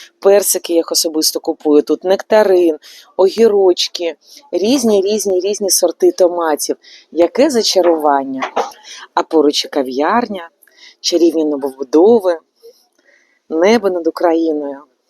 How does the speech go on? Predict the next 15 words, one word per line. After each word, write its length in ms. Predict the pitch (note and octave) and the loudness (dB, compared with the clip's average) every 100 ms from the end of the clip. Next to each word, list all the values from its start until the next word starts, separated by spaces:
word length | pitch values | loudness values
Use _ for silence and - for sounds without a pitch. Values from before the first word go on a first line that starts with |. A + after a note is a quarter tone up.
| _ _ _ _ _ - - - | _ _ _ _ _ -20 -14 -2
І 100 | F#3 | -2
хмаринки 560 | G3 G3+ C4 D4+ G#3 | 0 2 2 0 -4
бригантини. 800 | F3+ F3+ F3+ F3+ - E3+ D#3 C#3 - - - | -2 0 0 -4 -2 -2 -2 -6 -10 -18 -6
А 80 | F3 | -2
ми 120 | E3+ | 0
зараз 300 | E3 E3 D#3+ | 2 0 0
підемо 340 | - D#3+ D#3+ | 0 0 0
з 80 | D#3 | -2
вами 220 | D3+ D3+ | -4 -4
з 100 | D#3+ | -4
того 300 | - F#3 E3 | 0 2 2
боку, 420 | D3+ E3 D4+ - - | 0 0 0 0 -4
подивимося 580 | E3+ E3 E3+ D3+ - | -2 0 0 -2 -4
ще 180 | D3+ E3 | -2 -2
крамнички. 640 | E3 E3 F3+ B3+ - - | 0 0 2 0 0 -2